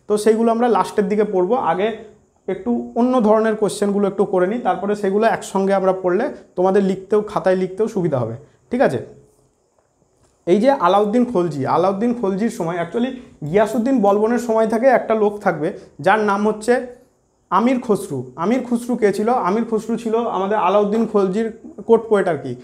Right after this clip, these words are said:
মানে সভাকবি নয়, আলাউদ্দিন খল-, খলজির সভায় থাকা একজন বিখ্যাত ব্যক্তি, যার ইম্পর্টেন্সটা কোথায়, যে কোনো ঘটনাকে সে কবিতার মাধ্যমে বলে দিত। এই জন্যে আলাউদ্দিন খলজির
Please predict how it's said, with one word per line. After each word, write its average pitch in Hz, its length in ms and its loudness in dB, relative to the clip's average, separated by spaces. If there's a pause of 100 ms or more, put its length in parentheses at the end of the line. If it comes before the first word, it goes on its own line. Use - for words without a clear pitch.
(240)
মানে 180 140 -2
সভাকবি 220 460 2
নয়, 262 160 -2
আলাউদ্দিন 208 440 2 (100)
খল-, 202 300 -2
খলজির 190 380 0
সভায় 196 340 0
থাকা 214 260 0
একজন 208 260 0
বিখ্যাত 196 320 -2
ব্যক্তি, 190 460 -2 (260)
যার 175 200 2 (140)
ইম্পর্টেন্সটা 220 580 -2
কোথায়, 214 280 -2
যে 185 160 0
কোনো 233 260 0
ঘটনাকে 202 480 0
সে 240 200 0
কবিতার 208 340 0
মাধ্যমে 202 320 -2
বলে 180 220 0
দিত। 127 260 -8 (340)
এই 214 200 4
জন্যে 240 260 0
আলাউদ্দিন 208 600 0
খলজির 202 460 -2